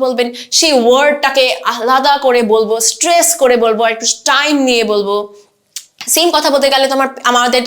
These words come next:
তাহলে পেস সেম থাকতে হবে, এই ব্যাপারগুলো খেয়াল রাখতে হবে। Note the time limits, টাইমগুলো অবশ্যই খেয়াল রাখতে হবে, because যদি এটা একটা গ্রুপ প্রেজেন্টেশন হয়, you also have to be aware যে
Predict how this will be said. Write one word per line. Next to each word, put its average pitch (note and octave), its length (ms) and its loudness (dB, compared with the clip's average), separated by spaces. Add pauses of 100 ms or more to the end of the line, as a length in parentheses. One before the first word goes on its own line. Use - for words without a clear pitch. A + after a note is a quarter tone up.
(140)
তাহলে C4+ 220 2 (120)
পেস A3 160 2 (120)
সেম A3 140 0 (120)
থাকতে B3 260 -6
হবে, G#3 180 -2 (520)
এই G#4 120 4
ব্যাপারগুলো G#3 340 0 (100)
খেয়াল - 220 -4
রাখতে - 220 -14
হবে। - 160 -14 (400)
Note G4+ 240 2
the D4 140 -2
time A#3+ 260 0
limits, B4+ 260 2 (260)
টাইমগুলো A#3+ 340 2 (120)
অবশ্যই A#3+ 320 0
খেয়াল D4 240 0
রাখতে D4 220 -4
হবে, D#4+ 120 0 (120)
because A#3 300 0 (340)
যদি A3+ 180 0
এটা A#3 140 -2
একটা A3+ 180 -2
গ্রুপ C4+ 200 0
প্রেজেন্টেশন D4+ 480 2 (100)
হয়, F4 160 0 (260)
you A#3+ 80 -2 (120)
also D4+ 200 0 (100)
have D#4 160 -4
to D#4 100 0
be C#4+ 60 0 (100)
aware C4 260 2 (100)
যে B3 60 0